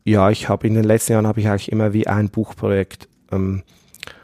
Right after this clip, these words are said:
noch am Laufen gehabt, was dann noch mal etwas länger ist und was auch wieder auf diesen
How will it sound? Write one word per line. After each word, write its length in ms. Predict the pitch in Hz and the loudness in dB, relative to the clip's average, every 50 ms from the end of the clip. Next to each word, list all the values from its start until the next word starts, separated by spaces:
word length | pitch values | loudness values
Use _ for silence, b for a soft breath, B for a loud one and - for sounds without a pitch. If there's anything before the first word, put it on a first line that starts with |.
| B B B B _ - | B B B B _ -2
noch 360 | 104 101 95 - - - - | 0 0 0 -2 -4 -8 -4
am 160 | - 101 101 | 0 0 2
Laufen 360 | 98 92 92 98 - - 110 | 4 4 2 2 0 -2 -2
gehabt, 400 | 101 101 92 90 85 - - - | 0 0 0 0 -2 -4 -6 -8
was 140 | - 95 - | -8 -6 -4
dann 160 | - 101 101 | -2 0 0
noch 240 | 101 101 104 101 - | 2 2 2 0 0
mal 180 | - 101 98 98 | -2 -2 0 -2
etwas 300 | 98 - - 92 - - | -2 -2 -2 -4 -4 -2
länger 380 | - 95 95 101 107 107 - | -2 0 2 2 2 2 2
ist 260 | 107 110 110 - - - | 0 0 -2 -2 -4 -4
und 120 | 101 95 | -2 0
was 180 | 101 95 - - | 0 -2 0 0
auch 320 | 98 98 98 - - 110 | 0 0 -2 -2 -4 -4
wieder 360 | 104 104 107 - 107 98 95 | -2 -2 0 0 2 2 2
auf 120 | 95 - - | 0 -2 -2
diesen 380 | - 104 98 - 101 95 92 | -4 -4 -2 0 0 -2 -2